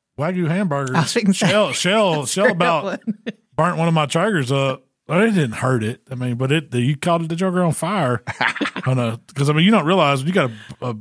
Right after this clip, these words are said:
Speaker 1: a, a grate full of burgers, and I don't care if they're just eighty twenty burgers, but these Wagyu burgers were just raining fat
Speaker 3: Yeah,
Speaker 1: down.
Speaker 3: yeah, just, yeah.
Speaker 1: And they get to the flame,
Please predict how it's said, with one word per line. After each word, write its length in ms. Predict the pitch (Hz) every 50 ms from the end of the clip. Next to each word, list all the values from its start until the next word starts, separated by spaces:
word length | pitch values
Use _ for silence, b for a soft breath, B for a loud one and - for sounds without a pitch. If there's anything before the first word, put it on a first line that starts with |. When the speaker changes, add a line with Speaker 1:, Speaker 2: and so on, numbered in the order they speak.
| -
Speaker 1:
a, 80 | - 131
a 40 | 123
grate 520 | 113 113 110 120 139 147 170 170 - - -
full 340 | - - 170 170 175 160
of 140 | 147 135 117 110
burgers, 520 | 131 135 151 170 165 170 170 151 - - _ _ _ _ _ _ _ _ _ -
and 100 | 104 113
I 60 | 151
don't 120 | 175 143 -
care 140 | - 131 123
if 60 | 110
they're 100 | 117 123 120
just 160 | 117 113 120
eighty 180 | 123 123 110 98
twenty 280 | - - 147 135 131
burgers, 340 | 120 120 120 117 110 110 107
but 80 | 107 113
these 140 | 135 120
Wagyu 300 | 110 131 143 151 123 117
burgers 340 | 104 107 110 110 104 104 98
were 120 | 104 107 104
just 180 | 110 107 101 104 101 104
raining 720 | 113 120 123 135 139 139 147 147 147 139 127 120 110 104 104
fat 180 | - - 120
Speaker 3:
Yeah, 260 | 127 139 127 110 87 110
Speaker 1:
down. 180 | 110 113 110
Speaker 3:
yeah, 200 | 113 107 92 92
just, 200 | 92 92 92 - - _ _ - -
yeah. 140 | 92 101 87
Speaker 1:
And 80 | 123
they 120 | 139 156 165
get 360 | 147 156 170 170 151 - -
to 160 | - 170 170 185
the 80 | 160 147
flame, 580 | - - 180 185 196 202 208 208 202 185 185